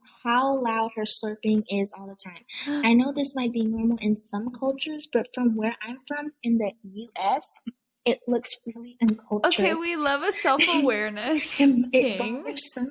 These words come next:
Speaker 1: people who are more sensitive to sounds. I've tried to teach her how to use a spoon to spin the pasta into a
Speaker 2: Oh.
Speaker 1: ball, and nope,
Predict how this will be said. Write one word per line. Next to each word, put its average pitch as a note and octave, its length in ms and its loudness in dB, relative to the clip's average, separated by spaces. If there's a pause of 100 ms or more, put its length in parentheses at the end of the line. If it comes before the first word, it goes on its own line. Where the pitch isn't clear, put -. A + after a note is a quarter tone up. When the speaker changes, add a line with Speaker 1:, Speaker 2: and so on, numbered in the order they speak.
Speaker 1:
people B3+ 500 -8
who B3 140 -10
are G#3+ 180 -20
more G#3+ 240 -20
sensitive A3+ 540 -6
to A3+ 100 -6
sounds. - 400 -16 (480)
I've D4+ 140 -8
tried F#4+ 260 -2
to B4 140 0
teach D#4+ 220 0
her C#4 60 -4
how C4+ 220 -14
to C4+ 220 -10
use A#3+ 160 -10
a A#3 40 -12
spoon C4 500 -2
to A#3 100 -4
spin B3 320 -6
the A3 60 -20
pasta - 420 -8
into A3 240 -2
a G#4+ 60 -2
Speaker 2:
Oh. C5 380 4
Speaker 1:
ball, G#4 200 -16 (340)
and C#4 240 -2
nope, F#4+ 160 -14